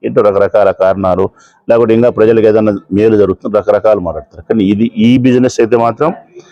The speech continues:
ప్రజలకు పెద్దగా మేలు జరిగే అంశం అయితే కాదు.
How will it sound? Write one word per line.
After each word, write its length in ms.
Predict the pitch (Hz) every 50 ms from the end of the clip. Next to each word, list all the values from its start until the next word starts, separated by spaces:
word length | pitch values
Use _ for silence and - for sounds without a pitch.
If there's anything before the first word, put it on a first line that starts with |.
| _ _ _ - -
ప్రజలకు 340 | 98 101 123 127 135 127
పెద్దగా 440 | - 117 107 92 90 110 113 127 127
మేలు 280 | 123 117 117 117 113 113
జరిగే 300 | 110 110 107 107 107 101
అంశం 280 | 98 101 98 - 110 104
అయితే 300 | 101 98 - - 285 269 170 _ _ _ _ _ _ _ -
కాదు. 240 | 107 101 92 -